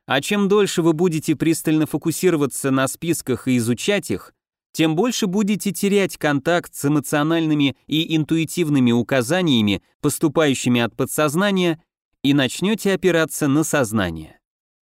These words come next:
Если почувствуете, что вам трудно выполнить упражнение до конца, сделайте перерыв, погуляйте и смените обстановку,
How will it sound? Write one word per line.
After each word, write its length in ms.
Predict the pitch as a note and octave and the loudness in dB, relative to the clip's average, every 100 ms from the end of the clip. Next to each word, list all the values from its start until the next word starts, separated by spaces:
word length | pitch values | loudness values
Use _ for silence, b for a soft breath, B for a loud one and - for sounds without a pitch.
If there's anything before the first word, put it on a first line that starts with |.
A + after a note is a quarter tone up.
| _ _ _ _ | _ _ _ _
Если 420 | - F#2+ D#3 - C#3+ | -12 -4 -4 -2 -2
почувствуете, 760 | D3 - F3 - C#3+ C#3 A#2+ | -2 0 -2 -2 0 0 0
что 200 | C3+ - | -4 -2
вам 220 | C#3 C#3+ C#3 | -2 -2 -2
трудно 380 | D#3 E3+ D3+ | 0 0 2
выполнить 560 | D#3+ F3 F3 C3+ C3 A2+ | 2 2 2 2 2 2
упражнение 600 | B2 B2+ A#2+ B2+ B2+ A#2 | 0 0 0 0 0 0
до 120 | G#2 | -2
конца, 420 | G#2 C3 C#3 G#3+ G3+ | -2 -2 0 0 -2
сделайте 520 | C#3 F3 F3+ F3 F3+ | 0 0 2 0 -4
перерыв, 600 | - F3+ G3+ D#3 F2+ - _ _ - | -4 0 2 2 -2 -8 _ _ -2
погуляйте 640 | F3 G3+ G#3+ A3+ - D#3+ | 0 2 2 2 0 -2
и 60 | |
смените 500 | D3 D#3+ E3+ F3 - | 0 0 0 0 0
обстановку, 760 | B2+ - C3+ B2 D#3+ - D3 | -2 -2 -2 0 0 -2 -4